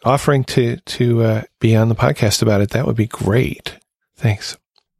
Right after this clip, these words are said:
It doesn't cost you anything to listen to The Recovery Show. We do have expenses that run about sixty dollars a month. You can help to support us and keep us on the web and in your ear. We have a donation button on the website where you can support us directly, just like, well, nobody did this week.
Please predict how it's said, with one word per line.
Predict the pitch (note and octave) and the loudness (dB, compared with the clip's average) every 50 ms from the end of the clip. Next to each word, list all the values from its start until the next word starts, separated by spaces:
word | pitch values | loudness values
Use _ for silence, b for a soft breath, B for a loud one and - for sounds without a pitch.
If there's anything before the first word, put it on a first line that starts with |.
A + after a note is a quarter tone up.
| _ - | _ -10
It | - - | -4 -2
doesn't | E3 D#3+ D#3 D3 - | 0 2 2 0 0
cost | - D3 C#3 C3 - - | 0 0 0 0 0 0
you | C#3 C3+ | 2 2
anything | B2+ C3 B2+ - - B2+ A#2+ | 2 2 2 2 0 0 0
to | A#2+ | 2
listen | A#2+ C#3+ C#3 - - D3+ | 2 2 0 2 2 0
to | C#3+ | 2
The | C3 C#3 | 2 2
Recovery | C3+ C3 B2+ - C3+ C3+ C3+ C3 | 0 0 2 2 2 2 2 2
Show. | - - C#3+ C3 B2+ | 2 2 2 2 2
We | B2+ B2 B2 | 2 0 0
do | B2+ B2+ | 0 0
have | A2 A#2+ A#2+ A#2+ | 0 0 -2 -4
expenses | A2+ - - - C#3+ C#3 - - D3 B2+ - - | -6 -6 -2 -2 -2 -2 0 0 0 0 0 0
that | - - - | -2 -2 0
run | A#2 A2+ A2+ | 0 0 0
about | A2 A2 A2 - | 0 0 -2 0
sixty | - - A#2+ - - - A#2+ | -2 -2 -2 -2 -2 0 0
dollars | A#2 A2+ A2 A2 G#2+ - | 2 2 2 2 0 0
a | B2 | 0
month. | A#2 A2+ G#2 - - - | -2 -2 -4 -6 -6 -6
You | - A#2+ | -6 -4
can | - - G#2+ | -2 0 0
help | A2 B2 B2 - | 0 0 0 -2
to | - B2 | -4 -4
support | - - C#3 - C#3 C3 B2 | -4 -4 -4 -2 0 0 2
us | - - | 2 0
and | B2 A#2 | -2 -2
keep | - C3+ - - | -2 -2 0 0
us | B2 - - | 0 0 0
on | - - A#2 A#2+ | 0 0 0 0
the | B2 | 0
web | B2 - B2+ C3 C3 - - | 2 2 2 0 0 -2 -4
and | - A#2 A#2 A#2+ A#2+ | -2 0 0 0 0
in | - - - A#2+ | -2 -2 -2 -2
your | B2 B2 B2+ | -2 0 0
ear. | - B2+ B2+ A#2+ A2+ | 0 2 2 0 0
We | A#2 - A#2 | -2 -4 -4
have | G#2+ - - C3 | -2 -2 -2 -2
a | C3+ | -2
donation | B2+ C3+ C3 C3 C3 B2 - - B2+ A#2+ | 0 0 2 2 2 0 0 -2 -2 -2
button | B2 A2+ G#2+ A#2 | 0 -2 0 0
on | A#2 A2 | 0 0
the | A#2 A#2+ | 0 0
website | A#2+ C3+ C3+ - C#3+ C3+ C3 - | 0 0 0 0 0 0 0 0
where | - A2+ | -2 -2
you | A#2 | -2
can | - B2+ B2 | -2 -2 -2
support | - - - - B2+ B2 | -2 -4 -2 -2 0 0
us | B2 - | 0 0
directly, | - - C#3 C#3+ - - D3 C#3 | 0 -2 -2 -2 0 0 0 0
just | B2+ C3 B2+ A#2+ - - | 0 0 0 0 0 0
like, | B2 A#2+ A#2+ - | -2 -2 -2 -2
well, | A#2 A#2+ C3 B2+ | -2 -2 0 0
nobody | A#2 A#2+ A#2 A#2+ A#2 A2 G2+ | 0 0 0 0 0 0 2
did | - G#2+ G2+ | 2 0 0
this | - G#2 G2+ - - | 0 -2 -2 -2 -2
week. | G2 F#2 - | -4 -4 -6